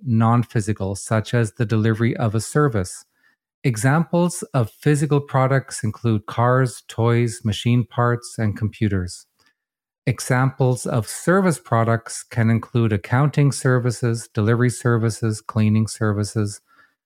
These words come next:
consulting services, and so on. The purchase of a physical product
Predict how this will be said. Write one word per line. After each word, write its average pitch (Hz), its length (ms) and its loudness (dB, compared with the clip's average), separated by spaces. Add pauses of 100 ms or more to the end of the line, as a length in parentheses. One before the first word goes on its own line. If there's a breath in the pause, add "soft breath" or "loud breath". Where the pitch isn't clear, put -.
(140)
consulting 127 640 2
services, 120 560 0
and 110 240 2
so 98 180 -4
on. 90 340 -4 (580)
The 123 80 -2
purchase - 800 -2
of 131 200 -2
a 123 80 2
physical 139 580 0
product 110 560 0